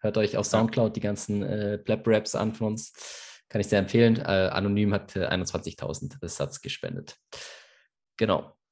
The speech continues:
Speaker 1: Und dann haben wir noch ein YouTube-Video, und zwar den Lightning-Warenautomat mit Bitcoin Switch und Allen Bits.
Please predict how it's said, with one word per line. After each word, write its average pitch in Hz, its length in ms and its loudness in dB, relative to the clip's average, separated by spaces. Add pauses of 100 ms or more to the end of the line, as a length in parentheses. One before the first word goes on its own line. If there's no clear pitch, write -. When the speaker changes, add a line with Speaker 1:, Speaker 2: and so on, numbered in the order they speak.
Speaker 1:
Und 107 140 4
dann 107 120 8
haben 117 100 8
wir 117 40 6
noch 110 220 4
ein 101 240 6
YouTube-Video, 135 720 4
und 104 200 -4
zwar 101 280 0
den 98 200 2
Lightning-Warenautomat 92 1200 0
mit - 140 -6
Bitcoin - 320 2
Switch - 320 2
und 95 200 -6
Allen 95 220 0
Bits. - 500 2